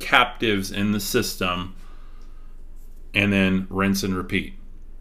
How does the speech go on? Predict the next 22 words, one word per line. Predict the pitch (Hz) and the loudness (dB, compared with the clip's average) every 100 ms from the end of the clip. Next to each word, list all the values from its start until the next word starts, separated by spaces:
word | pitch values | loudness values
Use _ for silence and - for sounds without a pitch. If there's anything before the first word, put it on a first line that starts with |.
| - - - - - - - - - | -14 -14 -14 -14 -14 -14 -12 -6 6
That's | 113 - | 6 8
how | 120 | 6
you | 107 | 6
become | 101 98 98 | 4 2 0
a | - | 0
Christ, | - 113 113 - 95 | 4 6 6 2 -4
an | 95 | -4
ascended | 87 - 104 95 101 | -2 0 2 2 4
master, | 95 98 - 104 | 4 2 0 0
whatever | 92 92 90 | 0 0 -2
you | 90 90 | -4 -4
want | 90 85 | -6 -8
to | |
call | - - | -8 -8
it. | - - - - - - | -10 -12 -12 -14 -14 6
This | 147 170 | 8 8
is | 147 | 6
highly | 117 135 143 165 151 | 4 8 10 10 10
heretical, | 151 131 120 113 113 | 10 10 10 8 6
by | 113 107 | 8 6
the | 104 | 6
way. | 98 98 | 6 4